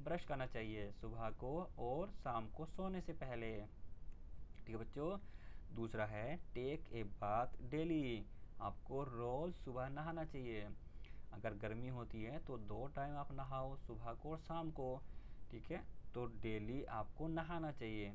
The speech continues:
take a bath daily, daily आपको रोज नहाना चाहिए, रोज नहाओ। Throw garbage in the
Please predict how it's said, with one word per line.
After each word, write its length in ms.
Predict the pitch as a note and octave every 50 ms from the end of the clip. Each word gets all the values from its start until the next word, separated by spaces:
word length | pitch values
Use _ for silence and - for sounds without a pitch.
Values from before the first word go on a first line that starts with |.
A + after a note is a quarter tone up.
| G#2 -
take 320 | - C3+ D#3+ D#3+ - -
a 80 | A2 G2+ G2+
bath 380 | G#2+ G#2 G#2 G#2+ A#2+ D3 D#3 - - - -
daily, 360 | F3 F#3+ G3 F#3 E3+ D3 B2 A2 A2 - - - - B2 A2+ - -
daily 400 | A2+ A2 G#2+ G#2 G#2 A#2+ C#3 - - -
आपको 260 | A2 G#2 - - B2 A#2
रोज 380 | A#2+ C3 D3 F3 G3+ G3 F3+ D3
नहाना 360 | B2+ A#2 G#2+ A2 G#2+ G#2+ G#2 -
चाहिए, 500 | - C#3 D3 D#3 F3 D#3+ D#3 C#3+ B2 G#2 G#2+ G2 - - - - -
रोज 220 | - G#2+ A2+ A2 A2+
नहाओ। 500 | A#2 A2+ A#2+ D3 D#3+ D#3+ D3 B2+ A2+ G#2 G2+ - - - - - - - - - - - - - - - - - -
Throw 320 | - A#2+ A#2 A#2+ B2 C#3 D#3+ F3+ E3 C#3 -
garbage 760 | - G#2+ G#2 G#2 G#2 G2+ - - A2+ C3 D#3 - - - -
in 240 | A2 G2+ G2 G2 G2+
the 160 | G#2 G#2+